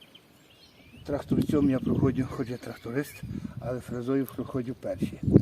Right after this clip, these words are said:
Так ми її якраз настроїли і пробуємо. Звичайно, я ще раз пройдуся, бо воно трошки, е, не знав, як, як що воно. Орать орав, як то кажеться, все робив. А фрезерувати тільки,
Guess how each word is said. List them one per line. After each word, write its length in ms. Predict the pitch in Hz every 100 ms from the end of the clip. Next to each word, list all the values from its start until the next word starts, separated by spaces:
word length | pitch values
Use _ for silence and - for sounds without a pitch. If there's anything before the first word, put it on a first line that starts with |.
| - - - - -
Так 160 | 131
ми 100 | 143
її 120 | 135
якраз 300 | 131 120 127
настроїли 580 | - 123 151 147 151 190 - - -
і 120 | 175
пробуємо. 580 | 226 160 143 131 127 127 - - - - - - - -
Звичайно, 360 | 175 156 143
я 100 | 143
ще 180 | 143 147
раз 140 | 135 127
пройдуся, 440 | 139 147 226 214
бо 100 | 170
воно 240 | 180 175 - - -
трошки, 380 | 165 - 165 147 - - - - - - -
е, 220 | 143 143 - 120
не 200 | 151 151
знав, 260 | 139 147
як, 200 | 139 135 - - - - - - - - -
як 340 | 131 147 143 -
що 200 | - 151
воно. 300 | 143 143 135 - - - - - - - - -
Орать 340 | 190 190 185 160
орав, 400 | 156 151 147 135 - -
як 180 | 131 -
то 80 |
кажеться, 420 | 127 131 123 117 120
все 240 | - 127
робив. 360 | 123 123 156 143 - - - - -
А 100 | -
фрезерувати 640 | 123 131 131 131 147 151 135
тільки, 360 | 147 - 143